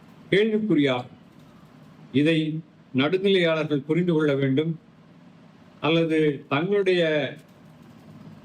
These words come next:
கோயிலுக்கு எந்த ஆபத்தும் யாராலும் வரப்போவதில்லை. இதுகாலம், எதிர்காலம் வரையும் அந்தந்த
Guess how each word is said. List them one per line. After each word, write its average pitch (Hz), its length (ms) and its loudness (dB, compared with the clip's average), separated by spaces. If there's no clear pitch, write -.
கோயிலுக்கு 196 540 2
எந்த 170 320 0
ஆபத்தும் 180 520 -2
யாராலும் 170 560 0
வரப்போவதில்லை. 147 760 0
இதுகாலம், 196 680 0
எதிர்காலம் 185 600 0
வரையும் 185 420 0
அந்தந்த 175 420 0